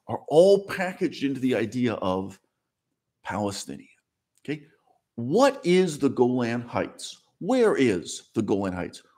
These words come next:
Who are the people living and working today in the Golan Heights? The Golan Heights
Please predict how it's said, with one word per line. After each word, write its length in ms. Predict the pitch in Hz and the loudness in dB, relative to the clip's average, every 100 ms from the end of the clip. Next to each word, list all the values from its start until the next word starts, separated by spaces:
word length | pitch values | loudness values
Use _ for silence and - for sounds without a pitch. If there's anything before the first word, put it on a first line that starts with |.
| _ - - | _ -16 -10
Who 320 | 233 226 - | -8 -6 -6
are 580 | - 180 131 104 - - _ _ _ _ | -4 0 2 0 -4 -12 _ _ _ _
the 100 | 113 | -6
people 800 | - 160 185 - 123 127 156 - _ _ _ _ _ _ _ | -2 -2 0 2 2 2 -4 -14 _ _ _ _ _ _ _
living 420 | 107 110 135 147 | 4 6 6 4
and 140 | 151 117 | 2 2
working 380 | 120 123 127 123 | 2 0 -4 -4
today 640 | 107 127 123 95 95 - _ _ _ _ _ _ - | 0 2 2 0 -4 -14 _ _ _ _ _ _ -4
in 420 | 107 98 104 104 - _ _ _ _ _ - | -2 -2 -4 -6 -14 _ _ _ _ _ -8
the 80 | |
Golan 320 | - 104 92 90 | -2 0 -2 -4
Heights? 380 | 82 - - _ _ _ _ _ _ 131 | -8 -12 -18 _ _ _ _ _ _ -6
The 100 | 135 | -2
Golan 560 | 180 233 269 269 240 | 4 6 8 8 6
Heights 680 | 196 185 120 127 - - | 6 8 8 6 -2 -12